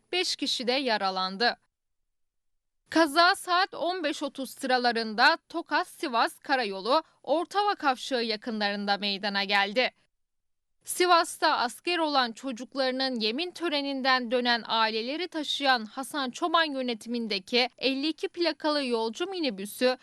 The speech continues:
karşı yönden gelen Abdülkadir Bütün yönetimindeki altmış plakalı otomobille çarpıştı. Yoldan geçen diğer sürücülerin ihbarı üzerine kaza yerine sağlık, polis ve jandarma ekipleri sevk edildi.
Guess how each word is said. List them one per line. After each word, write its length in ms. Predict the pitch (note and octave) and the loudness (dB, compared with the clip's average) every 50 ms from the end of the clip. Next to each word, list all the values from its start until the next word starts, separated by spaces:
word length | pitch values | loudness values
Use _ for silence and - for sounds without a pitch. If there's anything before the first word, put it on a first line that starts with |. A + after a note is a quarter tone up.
| _ _ | _ _
karşı 440 | - - E4 D#4+ D#4+ - - - - | 2 4 6 6 4 2 -2 -6 -4
yönden 520 | E4+ E4+ D#4+ D#4+ D#4+ D4+ D4 C#4 C#4 C4+ B3 | -2 0 0 0 0 0 0 0 0 0 0
gelen 400 | C4 B3+ B3 A#3+ B3 C#4+ D#4 C4 | 0 2 4 4 4 2 2 0
Abdülkadir 920 | - B3+ C4+ - _ - D#4 D#4 D4+ C#4 - - C#4+ A#3+ D4 E4 C#4 C4 A#3 | 0 0 -2 -2 _ -6 -4 -4 -4 -4 -4 -4 -2 0 0 0 0 -2 -2
Bütün 280 | D#4 D#4+ - - F4+ | -4 -4 -4 -6 -6
yönetimindeki 1040 | F4+ E4 C#4+ C4+ C4 B3+ B3+ - B3+ A#3+ B3 A#3+ A#3+ A3 A#3+ A#3 - - - B3 G#3+ | -4 -2 0 0 0 -2 -2 -4 -4 -4 -4 -2 -2 0 -2 -2 -2 -2 0 0 0
altmış 440 | - - A#3+ - - D4+ F#4 - - | 2 0 0 -2 -2 -6 -6 -6 -6
plakalı 540 | - - D#4+ D4+ C4 A#3+ - C#4 B3+ A#3+ A3 | -4 0 2 2 2 2 0 -2 -2 -2 -2
otomobille 720 | G#3+ C4+ - - D4 C4+ B3+ A#3 G3+ G#3+ G3 F3+ F3+ F#3 | -2 -2 -4 -2 -2 -2 -2 -2 -2 -4 -4 -4 -4 -6
çarpıştı. 840 | - - B3 G#3+ F#3 F#3 - - A#3+ A3 - - - C4+ C4 A#3+ - _ _ _ _ _ _ _ _ _ _ _ _ _ _ _ _ _ _ _ _ _ _ _ _ _ _ - | -4 0 2 2 2 2 0 -4 -6 -4 -4 -2 2 2 2 2 2 _ _ _ _ _ _ _ _ _ _ _ _ _ _ _ _ _ _ _ _ _ _ _ _ _ _ 2
Yoldan 400 | C#4+ D4 D#4 D#4+ C4 D#4+ D#4 D#4 | 4 4 6 6 6 4 4 4
geçen 560 | D#4 D4 C#4+ D4 - - E4 F#4 G4 F#4+ D#4 | 2 0 -2 -2 -2 -2 0 0 0 0 0
diğer 280 | E4 E4 D4+ D4 C4+ C4+ | 2 4 4 4 4 2
sürücülerin 800 | - - - C#4+ C4+ C4 A3 A3 B3+ C4 C4 B3+ A#3 C4 B3 A#3 | -2 -6 -10 -8 -8 -8 -8 -6 -2 0 2 2 2 0 -2 -4
ihbarı 520 | B2+ B3+ A#3 - - C4 B3+ B3 C#4 E4+ | -6 -8 -6 0 2 4 4 4 2 0
üzerine 600 | F4+ F4+ E4+ C#4 C#4+ C#4+ C4+ B3 C4 C4 C4 B3 | -2 -4 -4 -2 -2 -2 -2 0 -2 -2 -2 -2
kaza 420 | - - - B3+ A#3+ B3 D#4+ E4+ F#4 | -2 -4 -6 -6 -2 2 2 2 4
yerine 520 | F#4 D#4 D#4 D4 C4+ C4+ C4+ B3+ A#3+ G3+ | 2 2 -2 -2 -2 -2 -2 0 0 -2
sağlık, 640 | G#3 - - C4 A#3 A3 F#3 F3 F#3+ C4+ D4 - - - | -4 -4 0 0 2 2 2 0 -2 -2 -2 -4 -6 -6
polis 420 | - D#4+ F4 G4 G#4+ - - - | -2 0 0 0 0 -2 -4 -2
ve 140 | G4 G4+ G4+ | -2 -2 0
jandarma 580 | - - E4+ D#4+ D4+ D4 C#4 C#4+ C#4 C4 A#3+ A3 | 0 2 2 2 2 2 2 2 2 2 0 -2
ekipleri 500 | G#3 - - A3 - - G3+ F#3+ - G3 | -6 -6 -10 -14 -10 -10 -10 -8 -10 -10
sevk 400 | - - A3+ F#3+ F#3+ G3 - A#3 | -10 -8 -6 -6 -6 -6 -4 -4
edildi. 500 | G#3 F#3 G#3+ G#3+ A3 A3 B3+ B3+ A3 | -4 -2 -2 -2 0 2 4 4 2